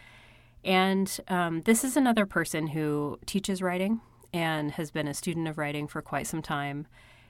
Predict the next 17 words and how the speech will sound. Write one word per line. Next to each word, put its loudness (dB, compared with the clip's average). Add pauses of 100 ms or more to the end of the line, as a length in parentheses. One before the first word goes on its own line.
(140)
And 0
what 2
I 2
appreciate 0
about 2
this -6
book -2 (200)
is -4 (520)
Louise 2
DeSalvo 0
has -4
kind -4
of -4
figured -2
out -2
what -4
makes -4